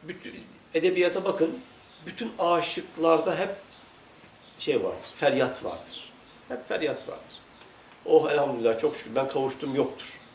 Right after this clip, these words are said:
Hep feryat, feryat, feryat, feryat. Çünkü ölçü, ölçü kaçıyor. Ölçü kaçıyor. İlahi aşk olsa, ilahi sevgi olmuş olsa bu acı vermez.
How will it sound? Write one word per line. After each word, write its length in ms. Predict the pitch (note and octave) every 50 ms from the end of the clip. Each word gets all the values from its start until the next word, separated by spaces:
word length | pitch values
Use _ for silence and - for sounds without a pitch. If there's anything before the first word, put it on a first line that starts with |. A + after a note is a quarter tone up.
| - -
Hep 140 | - F3 - - - - - - - - - - - - - - -
feryat, 600 | - D3+ C#3 C3 B2 B2 B2 B2 C3 C3 - - - - - - - -
feryat, 580 | - C3+ A#2+ A#2+ A#2+ A#2 A#2 B2 B2+ B2 - - - -
feryat, 540 | - A#2 A2+ A2 G#2+ G#2 G#2+ A#2+ - - -
feryat. 440 | - A2+ G2+ G2 G#2 A#2 - - - - - - - -
Çünkü 180 | - - - D3+
ölçü, 340 | D3 C#3+ - F3 E3 D#3+ D#3+
ölçü 220 | D3+ - - -
kaçıyor. 360 | - C#3+ C3+ - - B2+ F#2 - - - - - - - - - - - - - - - - - - -
Ölçü 260 | B2+ B2 A2 - - -
kaçıyor. 340 | A#2 - - - - - - - - - - - - - - - - - - - - - - - - - - -
İlahi 420 | D#3+ C#3 D3 D3 D#3 D3 E3 F3
aşk 260 | C#3 B2+ - - - A2+
olsa, 380 | G2+ G2 G2 - - E3 - - - - - - - - - - - -
ilahi 760 | - B2+ C3 C3+ C3+ C3+ C3 C3 - F#3 G3+ F#3 D3+ B2 -
sevgi 380 | - - - A#2 G#2+ G2+ G2 G#2+
olmuş 340 | G2 G2 F#2+ F#2 F2+ - -
olsa 500 | - F2+ F2+ - - - F#3 - - - - - - - - -
bu 100 | D3+ C#3+
acı 200 | C3+ B2+ C#3 A#2+
vermez. 540 | A#2+ A#2 - F#3+ - - - - - -